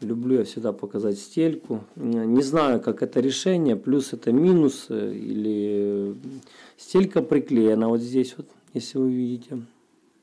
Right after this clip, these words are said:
Здесь она приклеена. Я пытался уже её отодрать, потому что я люблю стельки вынимать и простировать периодически.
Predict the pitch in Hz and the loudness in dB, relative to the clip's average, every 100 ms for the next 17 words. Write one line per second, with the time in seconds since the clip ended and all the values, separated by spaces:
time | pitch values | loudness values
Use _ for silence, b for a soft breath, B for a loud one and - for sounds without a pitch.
0 | _ _ _ _ _ - B B B B | _ _ _ _ _ -20 B B B B
1 | - 156 156 147 120 131 127 113 107 107 | -6 -4 0 0 2 0 0 4 4 6
2 | 117 135 117 110 143 - 127 120 - 113 | 4 2 0 0 0 0 2 0 -2 0
3 | 127 113 113 - 113 113 110 113 117 113 | 4 4 4 2 2 2 2 0 0 2
4 | 117 117 123 123 131 131 - 117 - 110 | 0 0 0 0 0 -2 0 0 0 0
5 | 127 123 117 127 123 104 - 107 - - | 2 4 4 2 0 -6 -4 -6 -4 -2
6 | 107 110 107 - 123 123 120 131 - 131 | 0 2 -2 -4 0 0 0 -4 -4 -14
7 | - 151 | -10 -12